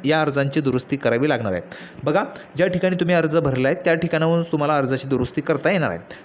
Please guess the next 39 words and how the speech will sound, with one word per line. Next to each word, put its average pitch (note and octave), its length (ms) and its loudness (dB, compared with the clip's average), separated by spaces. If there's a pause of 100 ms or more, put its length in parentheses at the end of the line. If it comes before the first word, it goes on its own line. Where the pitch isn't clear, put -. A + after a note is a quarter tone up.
जर D#3 120 2
तुम्ही F3+ 200 0
मोबाईलवरून E3+ 460 2
भरला E3+ 200 2
असेल F3 240 0
तर F3 80 -2
तुम्हाला D3 260 0
मोबाईलवर C#3 380 2
दुरुस्ती E3+ 320 0
करता F3 240 0
येईल. F3+ 120 0
जर C#3+ 140 0
तुम्ही D#3+ 260 -2 (440)
सेतू D3+ 240 0
सुविधा F3+ 300 2
केंद्रावरून F3 560 2
भरला D3+ 220 2
असेल E3 260 0
तर E3+ 60 0
तुम्हाला D#3 280 0
त्या D3 140 2
ठिकाणी C#3+ 280 0
जाऊन E3+ 240 2
दुरुस्ती D#3 300 0
करता F3 260 0
येईल. F3+ 120 2
जर D3+ 140 0
तुम्ही D3+ 200 -2
अंगणवाडी C#3+ 440 0
सेविकांकडून E3+ 640 0
भरला D3+ 240 2
असेल E3+ 220 -2
तर E3+ 80 -2
तुम्हाला C#3 280 -2
त्यांच्याकडे C3+ 400 -2
जाऊनच C3+ 300 0
दुरुस्ती A#2+ 360 -2
करता - 260 -2
येईल. F2+ 120 -2